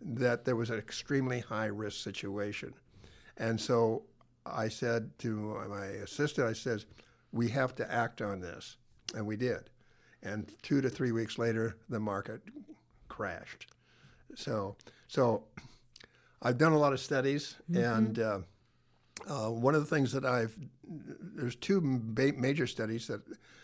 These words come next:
Speaker 1: that I will just mention here quickly, is that it says nineteen, since nineteen oh one, <clears throat> there have been ten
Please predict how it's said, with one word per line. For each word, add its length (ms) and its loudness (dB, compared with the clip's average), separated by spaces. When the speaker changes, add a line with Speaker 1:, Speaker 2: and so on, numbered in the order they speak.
Speaker 1:
that 120 0
I 120 4
will 140 4
just 260 -4
mention 260 2
here 140 0
quickly, 420 0
is 200 -6
that 200 -2
it 140 -2
says 420 -4
nineteen, 480 -2
since 300 -2
nineteen 340 2
oh 100 2
one, 460 4
<clears throat> 300 4
there 240 4
have 240 0
been 180 0
ten 480 0